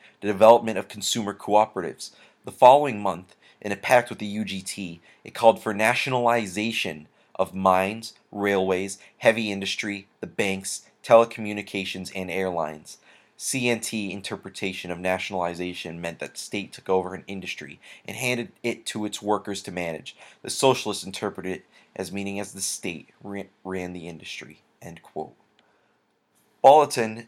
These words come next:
gives additional information about the C-, C N T U G T Pact. It should be remembered that the U G T was comprised of both socialist and a communist wing. Quote,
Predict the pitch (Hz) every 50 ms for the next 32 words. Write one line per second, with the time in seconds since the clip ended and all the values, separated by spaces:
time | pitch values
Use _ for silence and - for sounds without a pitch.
0 | _ - 107 117 117 101 98 107 98 123 120 - - 107 98 - 104 98 - -
1 | 95 98 98 98 - - 113 98 95 - - 110 107 - - - - - - -
2 | _ _ _ - - - - 113 117 113 107 107 104 98 - 92 92 92 90 92
3 | _ _ - 95 92 95 95 92 90 87 - - - - 85 82 _ - - -
4 | 90 90 - _ _ - - _ _ _ _ _ _ _ _ _ _ _ - -
5 | - - 147 123 127 113 107 107 104 107 104 98 98 98 98 98 - _ _ _
6 | _ _ - 123 107 - 104 110 113 123 135 127 107 104 95 - - 117 107 101
7 | 95 - - - - 104 98 - - 104 98 98 98 - - 104 101 - - 98
8 | 95 95 - - - - 117 113 110 - 107 110 107 104 - - - 104 104 101
9 | 95 98 95 - - 90 85 87 87 85 85 - - 85 82 78 76 - - _
10 | _ _ _ _ _ _ _ _ _ _ _ _ _ _ _ _ - - 110 98
11 | 98 95 -